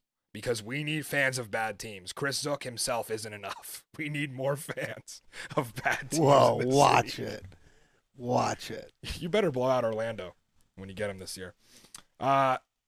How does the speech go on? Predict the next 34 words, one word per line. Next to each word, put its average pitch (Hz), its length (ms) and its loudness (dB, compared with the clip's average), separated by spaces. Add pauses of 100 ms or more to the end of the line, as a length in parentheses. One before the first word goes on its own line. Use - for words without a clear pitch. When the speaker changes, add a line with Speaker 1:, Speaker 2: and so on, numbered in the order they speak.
Speaker 1:
the 143 120 -4
weather 170 280 6
was 135 160 -2
the 131 60 0
only 131 140 2
good 120 180 -2
thing 113 140 -8
we 107 120 -6
had. 107 280 2
There 107 100 -2
was 107 120 -4
not 135 180 2
a 110 40 -2
cloud 127 440 0
in 123 120 -4
the 107 40 -8
sky, 107 520 -4 (400)
in 117 120 -6
Orlando 107 420 -2
on 117 120 -4
Sunday 117 360 -4
evening. 123 320 -8 (640)
Uh, 123 180 2
I 127 60 6
said 247 220 6
Jack 151 300 4
Cohn 143 240 -2
would 139 80 0
have 127 100 0
a 113 60 -10
chance 127 400 -4
to - 80 -8
look 120 200 -6
better, 135 300 -2